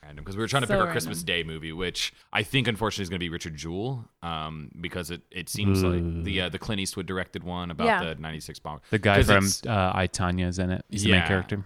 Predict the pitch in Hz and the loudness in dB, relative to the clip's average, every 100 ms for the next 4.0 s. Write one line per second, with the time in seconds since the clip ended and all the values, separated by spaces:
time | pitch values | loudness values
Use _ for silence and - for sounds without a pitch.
0 | - 90 85 80 76 71 240 214 - 220 | -6 -2 -2 -2 -8 -4 2 2 2 0
1 | 220 202 202 170 190 180 185 208 196 208 | 0 2 0 0 -2 -2 0 -2 0 0
2 | 208 202 - 139 - 123 117 110 131 143 | 0 -2 2 2 2 2 4 4 2 2
3 | 131 120 180 175 110 101 101 101 95 87 | 2 0 0 0 -2 -2 2 2 2 -2